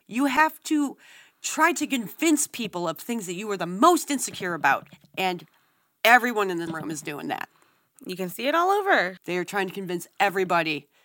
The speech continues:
Speaker 1: that they are holier than thou, that they won the debate, and yet they are the victims.
Speaker 2: They wanna convince you they won the debate, which the whole premise was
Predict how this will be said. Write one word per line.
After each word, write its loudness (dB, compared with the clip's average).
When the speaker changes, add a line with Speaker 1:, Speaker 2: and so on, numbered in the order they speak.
Speaker 1:
that -4
they -2
are 0
holier -6
than -6
thou, 0
that -6
they 0
won 2
the -8
debate, 0
and -4
yet 0
they 0
are -2
the -8
victims. -10
Speaker 2:
They -8
wanna -2
convince -4
you -12
they -4
won -6
the -6
debate, -4
which -2
the 0
whole 4
premise -2
was -8